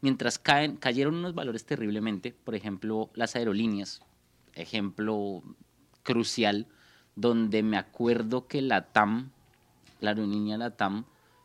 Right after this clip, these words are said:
si no estoy mal, la, la, la estuve monitoreando por esa época,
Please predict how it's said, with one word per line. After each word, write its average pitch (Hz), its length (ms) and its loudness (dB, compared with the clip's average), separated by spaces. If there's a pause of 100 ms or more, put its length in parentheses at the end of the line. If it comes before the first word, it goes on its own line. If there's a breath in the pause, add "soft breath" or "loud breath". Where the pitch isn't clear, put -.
(140 soft breath)
si - 160 -6
no 104 80 0
estoy 113 280 -2
mal, 113 380 2
la, 113 180 -4
la, 110 140 -6
la 107 120 -2
estuve 101 260 -2
monitoreando 107 640 0
por 110 180 -2
esa 98 180 -2
época, - 380 -4